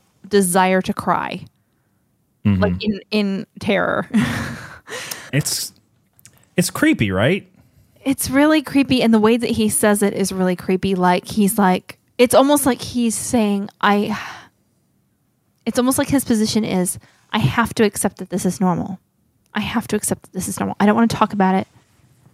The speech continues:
Speaker 1: It's really messed up, but I have to accept that this just happens."
Speaker 2: Yeah. And he goes back on a second time. Uh, it's a long clip, so I'm not gonna play it. But he goes back on a second time. Howard Stern continues to ask him about it, and he's like, "I'll tell you about it off air, but you can pro-, you have to promise never tell anybody."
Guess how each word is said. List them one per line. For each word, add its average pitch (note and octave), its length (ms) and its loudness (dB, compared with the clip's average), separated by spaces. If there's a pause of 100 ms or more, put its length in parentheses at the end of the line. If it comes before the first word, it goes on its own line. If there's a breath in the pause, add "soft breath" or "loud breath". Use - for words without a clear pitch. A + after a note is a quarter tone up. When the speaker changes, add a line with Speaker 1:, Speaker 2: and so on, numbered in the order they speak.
(140)
Speaker 1:
It's - 140 -6
really G#3+ 220 6
messed G3+ 260 4
up, - 100 -6
but G3 120 2
I F#3 40 2
have G3 280 -2
to - 80 -8
accept - 260 -4
that - 140 -10
this F#3+ 160 -2
just - 160 -6
happens." - 520 -10 (500)
Speaker 2:
Yeah. F2+ 180 -2 (600 soft breath)
And C#3 140 4
he C3+ 80 4
goes C#3 400 2
back C3+ 320 0
on A2+ 340 0
a - 120 -12
second G2+ 320 -2
time. G#2+ 500 0
Uh, C3 160 0 (100)
it's - 140 -8
a A#2 60 0
long G2 240 0
clip, F#2+ 200 -4
so - 80 -4
I'm G2+ 40 2
not F#2+ 100 2
gonna F2+ 140 -4
play F#2+ 180 -2
it. F#2 80 -2
But A2+ 60 0
he C3 60 2
goes E3+ 140 4
back D#3 200 2
on C#3+ 40 2
a B2 40 0
second A#2 220 0
time. A2 260 2
Howard A2+ 240 0
Stern A2+ 260 2
continues A#2 460 0
to B2+ 80 2
ask C3+ 180 2
him C3+ 60 2
about B2 220 2
it, - 20 -6
and A#2 80 -4
he's G#2+ 100 -2
like, G#2+ 160 -4
"I'll G#2+ 140 -2
tell C3 180 2
you C3 80 4
about A#2 240 2
it A2+ 220 -2
off A2+ 260 0
air, F#2 400 -4
but A#2+ 100 0
you A2+ 60 2
can G2 220 2
pro-, A#2+ 260 0
you A#2 140 -4
have B2+ 140 0
to - 60 -20
promise B2 280 0
never A#2+ 120 0
tell G#3+ 220 0
anybody." B2+ 460 0